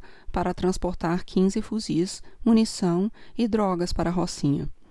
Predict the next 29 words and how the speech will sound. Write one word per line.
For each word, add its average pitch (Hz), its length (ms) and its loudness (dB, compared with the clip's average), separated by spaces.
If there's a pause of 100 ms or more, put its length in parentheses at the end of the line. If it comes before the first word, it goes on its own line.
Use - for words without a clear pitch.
(580)
Indignado 185 800 6
com 170 180 4
a 170 80 2
traição 170 600 0
que - 140 -4
o 165 60 2
levou 165 340 2
a 165 60 0
ser 175 240 -4
descoberto 170 640 -2
no 165 100 2
porta-malas, 175 840 -2 (420)
Nem, 214 400 6 (540)
ao 180 140 4
depor 175 440 2
na 175 140 2
Polícia 165 380 -2
Federal, 196 560 2 (440)
afirmou 226 640 4
que 196 200 0
metade 202 580 0
de 214 80 -10
seu 196 180 -2
faturamento 180 640 0
milionário 170 680 0
da 160 100 4
venda 160 260 4
de 180 140 -4
drogas 190 500 -4